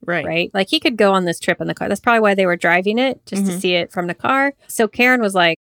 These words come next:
Speaker 2: "I gotta do this. I'm gonna go hike out and find somebody to help us, you know, basically get back on the main road." So she was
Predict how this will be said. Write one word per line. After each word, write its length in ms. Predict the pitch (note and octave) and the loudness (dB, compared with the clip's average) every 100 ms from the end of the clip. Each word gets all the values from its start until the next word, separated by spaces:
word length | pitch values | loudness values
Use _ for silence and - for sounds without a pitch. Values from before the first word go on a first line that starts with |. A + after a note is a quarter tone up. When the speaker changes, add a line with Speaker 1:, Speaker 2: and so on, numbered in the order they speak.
| - | -4
Speaker 2:
"I 120 | F3+ | -2
gotta 180 | F#3+ A#3+ | 0 0
do 200 | A3+ G3+ | 0 0
this. 500 | G3 F3 F3+ - - _ _ - | 2 0 -2 -6 -20 _ _ -10
I'm 140 | F#3 | -6
gonna 140 | F#3 F#3+ | -4 0
go 540 | F#3+ F#3+ F#3+ G3 F#3+ - | 2 2 4 2 -2 -8
hike 380 | G3 G3+ G3 A#3+ | -6 0 0 0
out 340 | G3+ F3 F3 - | 0 2 2 0
and 280 | F#3+ F3 E3+ | -4 -4 -6
find 340 | - F3+ F3+ | -2 -2 0
somebody 560 | - F3+ E3 D#3+ E3 F#3+ _ - | -4 -4 -4 -4 -8 -12 _ -10
to 160 | F#3+ F#3 | -8 -6
help 280 | F#3+ F3 | -6 -2
us, 340 | F3 D#3+ - - - | -2 -2 -8 -20 -10
you 120 | F3+ | -6
know, 280 | D#3+ D3+ D#3+ _ _ | -4 -4 -6 _ _
basically 640 | F#3+ G3 - G3 F3 E3+ E3+ | -2 -2 -2 -6 -4 -4 -4
get 220 | G#3 E3 - | -2 -2 -2
back 180 | E3+ - | -4 -4
on 80 | E3 | -6
the 60 | |
main 180 | D#3+ E3 | -6 -4
road." 260 | E3 E3 E3+ | -2 -2 -2
So 100 | G#3 | -4
she 140 | C4 | 0
was 200 | A#3 G3+ | 0 -2